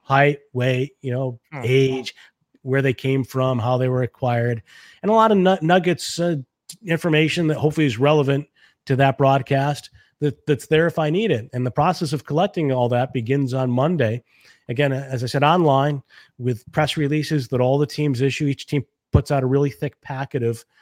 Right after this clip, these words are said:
Speaker 1: notes and statistics, media guides, online. You know how many websites there are about
Speaker 2: Yeah.
Speaker 1: with the, regards to the N F L. It's, it's, it's really one of the challenges. There's so much information. It's easy to get overwhelmed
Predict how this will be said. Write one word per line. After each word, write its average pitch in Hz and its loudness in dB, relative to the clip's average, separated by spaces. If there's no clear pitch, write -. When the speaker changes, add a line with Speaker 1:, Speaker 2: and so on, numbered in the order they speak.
Speaker 1:
notes 143 0
and 120 -10
statistics, - -4
media 147 2
guides, 131 0
online. 143 -4
You 135 -2
know 151 4
how 123 0
many 120 -2
websites 117 -6
there 120 -2
are 113 -2
about 113 -4
Speaker 2:
Yeah. 127 2
Speaker 1:
with 107 -2
the, 120 -6
regards 120 -6
to 120 -10
the 117 -4
N 117 -4
F 110 -8
L. 117 -4
It's, 117 -12
it's, - -6
it's - -6
really 220 6
one 180 4
of 139 0
the 123 -2
challenges. 143 -2
There's 117 -8
so 190 -2
much 143 -4
information. 117 -8
It's 120 -8
easy 131 -4
to - -6
get 131 -2
overwhelmed 120 -4